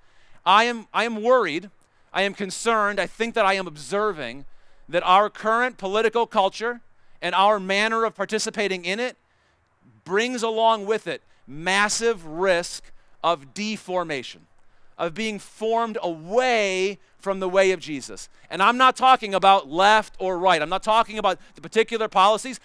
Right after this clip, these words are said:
There may be some that are more and less Christ-like, and those are conversations I would love to have at another time. But I'm just talking about even the manner or the mode, the nature, the culture of our engagement. It's forming us. Our speech,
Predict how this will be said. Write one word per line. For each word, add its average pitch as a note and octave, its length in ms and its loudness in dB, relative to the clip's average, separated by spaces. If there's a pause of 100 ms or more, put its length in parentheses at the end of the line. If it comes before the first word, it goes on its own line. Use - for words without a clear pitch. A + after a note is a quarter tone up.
(140)
There A3+ 160 2
may C4 180 6
be C4 140 -4
some A#3+ 280 0
that A#3 100 2
are A3 120 4
more G#3 260 0
and G#3 100 -2
less G3+ 160 -2
Christ-like, G3 460 -4
and C#3+ 140 -10
those E3 180 -4
are G3+ 80 -6
conversations G3+ 680 -2 (180)
I E3 100 -4
would E3 140 -6
love F#3+ 280 4
to G3 100 0
have F3+ 400 2
at E3 80 -8
another F3 300 -4
time. D3+ 260 -6 (640)
But E3 100 0
I'm A3 160 4
just B3 160 -4
talking G#3+ 320 2
about F#3 220 0
even A3 320 -4
the F#3 100 -2
manner G3+ 540 -2
or F3+ 180 -2
the D#3+ 140 -6
mode, F#3+ 500 2 (160)
the D#3 100 -10
nature, G3+ 480 -2
the F3 120 -6
culture G#3 600 -6 (200)
of F3 240 2
our F3+ 180 2
engagement. E3+ 460 -4
It's C#3 120 -14
forming G3+ 580 -6
us. G2+ 260 -14 (300)
Our D3 160 -4
speech, A3+ 720 -8